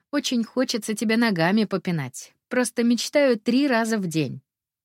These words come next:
Каэтана. Понятно, пока я мечтала, мне как раз закончили в любви признаваться.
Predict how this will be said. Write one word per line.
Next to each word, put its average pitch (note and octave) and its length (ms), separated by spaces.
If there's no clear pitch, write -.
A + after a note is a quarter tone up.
Каэтана. A3+ 720
Понятно, A3+ 480
пока F#3+ 260
я F#3 140
мечтала, G3 520
мне F#3 200
как F#3 220
раз B3+ 180
закончили F3+ 600
в D3+ 80
любви C#3+ 340
признаваться. C#3+ 760